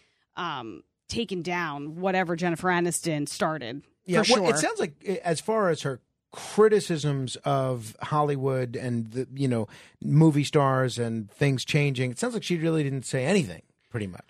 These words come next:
Speaker 1: I know. <laughs> I mean, it's, well, what she agreed that, you know, the, the glamour of Hollywood has sort of just dimmed. And, like, this is actually something I was trying to say to you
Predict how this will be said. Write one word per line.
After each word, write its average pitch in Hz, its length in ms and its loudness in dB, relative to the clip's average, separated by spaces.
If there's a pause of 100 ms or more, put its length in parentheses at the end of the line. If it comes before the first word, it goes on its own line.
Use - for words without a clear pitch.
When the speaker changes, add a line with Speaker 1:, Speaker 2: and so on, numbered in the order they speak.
(100)
Speaker 1:
I 311 200 2
know. 285 220 -4
<laughs> - 40 -8
I 370 140 -2
mean, 349 140 0
it's, 330 260 -4
well, 294 500 -8
what 285 260 -8 (160)
she 349 200 -4
agreed 247 720 -4
that, 196 220 0
you 220 100 -2
know, 180 220 -2
the, 196 280 -2
the 190 140 -4
glamour 214 400 2
of 185 80 -2
Hollywood 190 460 -2
has 156 200 -6
sort 175 240 -6
of 151 120 -8
just - 420 -8 (260)
dimmed. 170 460 2
And, 240 220 -4
like, 269 180 -6
this 480 140 -4
is 740 180 -8
actually 247 300 -6
something 226 280 -6
I 208 80 0
was 208 120 -4
trying 220 220 -4
to 208 60 -4
say 202 160 -4
to 190 80 -8
you 240 400 -2